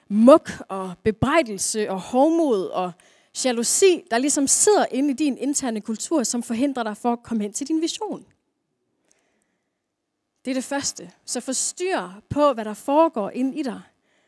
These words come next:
Få muggen væk, fordi den holder dig fra at nå din vision. Der, hvor du vil hen. Blive Jesu lys på jord, for eksempel.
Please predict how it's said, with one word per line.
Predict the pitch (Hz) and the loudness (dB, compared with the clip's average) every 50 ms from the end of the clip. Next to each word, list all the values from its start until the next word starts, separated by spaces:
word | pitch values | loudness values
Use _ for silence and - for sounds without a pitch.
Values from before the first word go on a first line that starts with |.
| _ _ _ _ _ _ _ | _ _ _ _ _ _ _
Få | - - - 135 | -8 -2 0 2
muggen | 262 269 277 311 311 - 320 294 226 202 | 2 4 4 4 4 2 0 0 2 2
væk, | 277 370 - - - - - _ _ _ _ _ _ _ _ _ _ _ _ _ | 0 0 0 -4 -16 -20 -20 _ _ _ _ _ _ _ _ _ _ _ _ _
fordi | _ _ 262 254 277 254 | _ _ -4 -4 -4 -4
den | 240 240 | -4 -6
holder | 220 - - 330 311 262 | -6 -2 -2 -2 -2 -2
dig | 185 180 185 | -6 -8 -12
fra | - - - 269 277 277 269 - _ _ _ _ _ _ - | -14 -8 -6 -4 -4 -4 -8 -14 _ _ _ _ _ _ -14
at | 196 208 | -10 -6
nå | 233 269 285 277 254 - - _ _ _ _ _ - | -4 -2 -2 -4 -4 -8 -14 _ _ _ _ _ -16
din | 220 214 214 208 202 _ _ | -14 -12 -12 -14 -16 _ _
vision. | 226 226 - - - 330 254 - - 208 _ _ _ _ _ _ _ _ _ _ - | -12 -10 -8 -8 -8 -8 -10 -12 -16 -20 _ _ _ _ _ _ _ _ _ _ -12
Der, | 220 220 | -12 -8
hvor | 220 220 | -8 -8
du | 208 208 | -8 -8
vil | 190 190 | -10 -10
hen. | - 247 247 196 - _ _ _ _ _ _ _ _ _ _ _ _ _ _ _ _ _ _ _ _ _ _ - _ | -8 -8 -10 -10 -10 _ _ _ _ _ _ _ _ _ _ _ _ _ _ _ _ _ _ _ _ _ _ -20 _
Blive | 220 214 247 262 277 302 285 - _ _ _ _ _ _ _ _ | -8 -4 -2 0 0 -2 -2 -4 _ _ _ _ _ _ _ _
Jesu | 202 220 226 240 - - 269 | -12 -10 -10 -8 -8 -6 -6
lys | 254 247 285 269 202 175 - | -4 -4 -4 -4 -4 -8 -12
på | - - 226 | -8 -6 -4
jord, | 247 285 285 - - - _ _ _ _ | -4 -4 -6 -8 -14 -20 _ _ _ _
for | _ - 196 | _ -14 -12
eksempel. | - - - 226 - - - _ _ | -12 -10 -12 -12 -14 -16 -20 _ _